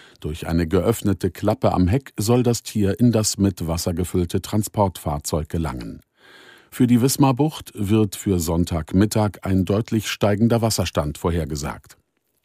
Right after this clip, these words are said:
In der Fußball-Bundesliga hat R B Leipzig seine Champions-League-Ambitionen unterstrichen. Die Sachsen gewannen zum Auftakt des einunddreißigsten Spieltags gegen Union Berlin mit drei zu eins. Aus der N D R Sportredaktion Lars Bente.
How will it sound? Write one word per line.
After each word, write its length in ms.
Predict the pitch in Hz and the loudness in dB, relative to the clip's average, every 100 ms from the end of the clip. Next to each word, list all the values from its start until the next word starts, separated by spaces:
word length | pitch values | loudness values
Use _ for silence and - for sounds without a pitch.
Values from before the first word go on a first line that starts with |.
| _ _ _ _ _ _ _ _ _ _ - | _ _ _ _ _ _ _ _ _ _ -2
In 100 | 143 | 0
der 80 | 147 | 2
Fußball-Bundesliga 960 | - 180 170 160 185 147 - 101 92 | 0 0 2 4 4 4 2 0 2
hat 200 | 90 92 | 2 0
R 160 | - 120 | 0 2
B 100 | 117 | 4
Leipzig 640 | 110 117 - - 165 151 | 4 2 0 0 0 0
seine 340 | 113 127 127 117 | 0 4 4 2
Champions-League-Ambitionen 1500 | - 143 160 101 78 90 87 - 82 85 80 - 90 90 90 | 2 0 0 0 0 -2 -2 -2 -2 -2 -4 -2 0 2 2
unterstrichen. 800 | 107 107 117 - 92 - 78 71 - - - 101 | 0 -2 -4 -4 -6 -6 -8 -8 -18 -20 -8 -4
Die 100 | 92 | 0
Sachsen 500 | 92 85 - 104 98 | 0 0 0 2 4
gewannen 380 | 92 98 101 | 4 4 4
zum 240 | 95 95 92 | 2 0 2
Auftakt 540 | 104 - 117 107 - | 0 0 -4 -4 -2
des 200 | 90 - | -2 -2
einunddreißigsten 840 | - 107 120 90 87 - 92 - 92 | 0 4 4 2 -2 -2 -4 -2 -4
Spieltags 640 | - 135 123 104 92 - | 0 -2 0 -2 -2 -4
gegen 280 | 90 82 85 | -2 0 2
Union 400 | 90 85 87 85 | 2 2 2 2
Berlin 480 | 80 78 101 147 | 0 0 2 4
mit 200 | 123 120 - | 4 2 -2
drei 320 | 82 76 85 | -4 -4 -4
zu 260 | - 104 - | -4 -6 -2
eins. 440 | 107 104 - - _ _ _ - | -2 -2 -2 -12 _ _ _ -6
Aus 120 | 139 | -2
der 120 | - - | 0 2
N 120 | 123 | 2
D 60 | |
R 100 | 117 | 2
Sportredaktion 840 | 113 - 85 - 92 92 - 101 101 | 0 -2 -4 -2 -2 -2 -2 0 2
Lars 320 | 92 87 90 | 2 2 -2
Bente. 440 | - 113 104 82 | 0 0 0 -4